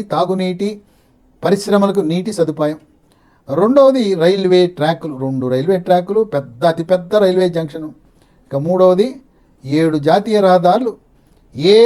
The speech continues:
రాష్ట్రానికి కూడా లేని విధంగా, ఏ రాజధానికి లేని విధంగా ఉన్నాయి. ఆ, ఏముందండి, ఇరవై తొమ్మిది గ్రామాలు, అక్కడ తిప్పి తిప్పి కొడితే రెండు లక్షల జనాభానే కదా, అమరావతి ఎట్లా అభివృద్ధి చెందుతాయని చాలామంది అరుగుల మీద కూర్చుని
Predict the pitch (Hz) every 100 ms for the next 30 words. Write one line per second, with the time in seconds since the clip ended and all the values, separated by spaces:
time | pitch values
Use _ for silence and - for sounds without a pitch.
0 | 233 185 208 - 220 220 220 208 202 208
1 | 208 196 190 185 175 190 180 165 - _
2 | _ _ _ _ 151 190 226 202 214 220
3 | 220 226 208 214 208 196 185 196 190 165
4 | 151 _ _ _ _ _ _ 151 202 185
5 | 226 233 226 220 220 202 214 220 214 202
6 | 202 208 214 269 - - _ _ _ 143
7 | 196 190 - - 175 185 190 220 214 214
8 | 208 220 156 165 208 208 202 196 196 190
9 | 185 185 180 185 - - _ _ _ -
10 | 175 214 214 214 208 190 - _ _ -
11 | 156 202 254 247 226 226 220 214 208 202
12 | 202 240 185 196 208 208 226 220 190 220
13 | 214 214 196 196 202